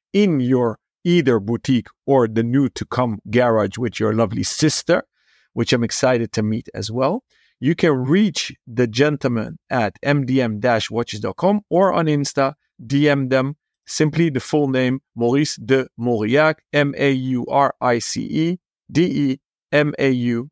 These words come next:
R I A C. Gentlemen, thank you so much for coming on the show and being patient with us.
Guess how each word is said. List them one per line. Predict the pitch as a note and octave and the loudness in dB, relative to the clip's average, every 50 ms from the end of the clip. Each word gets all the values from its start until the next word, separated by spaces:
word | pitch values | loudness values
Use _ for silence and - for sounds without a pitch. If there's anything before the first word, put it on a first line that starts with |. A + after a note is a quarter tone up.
| _ _ | _ _
R | - B2 B2 B2 B2 - _ _ _ - | 0 2 2 2 0 -2 _ _ _ -2
I | - A2+ G2+ G2 A2 C3+ - _ _ _ _ _ | 0 0 0 0 -4 -8 -12 _ _ _ _ _
A | B2 A#2+ A2+ A2 A2 G#2+ _ _ _ _ | -2 -2 -2 -2 -4 -6 _ _ _ _
C. | _ - - - - G3+ F3+ C3 A2 - _ _ _ _ _ _ _ _ - | _ -20 -10 -2 2 2 2 2 0 -4 _ _ _ _ _ _ _ _ -2
Gentlemen, | A#2+ C#3+ E3+ F3 - E3 C#3 A#2+ A2 - _ _ | 0 2 2 2 2 0 0 0 -4 -8 _ _
thank | - D#3 F3 F3 E3+ - | 0 2 2 0 0 -2
you | - D#3+ C3+ C3 _ | -2 -2 -2 -4 _
so | - - - - - D3+ D#3+ D#3 | -10 -8 -2 0 2 2 2 2
much | C#3+ C#3 C#3+ C3+ B2+ - | 2 2 0 0 -2 -4
for | - C3 | -8 -10
coming | - - B2+ B2 B2 A#2 | -6 -4 -2 -2 0 -2
on | A#2 A#2+ G#2+ | -2 -4 -4
the | G#2 G#2 | -6 -4
show | - - C3+ C#3+ D3+ | -2 0 0 0 0
and | - - B2+ A#2 | -2 -4 -6 -2
being | G#2 B2 B2+ B2 A#2 - | 0 0 0 0 0 -2
patient | - - B2 B2 A#2 - - A#2 G#2+ | 0 0 0 2 0 0 -4 -4 -4
with | A2+ - A#2+ | -6 -4 -2
us. | A#2+ - D3+ G#3 A#3 - - - | 0 0 0 0 -2 -6 -10 -12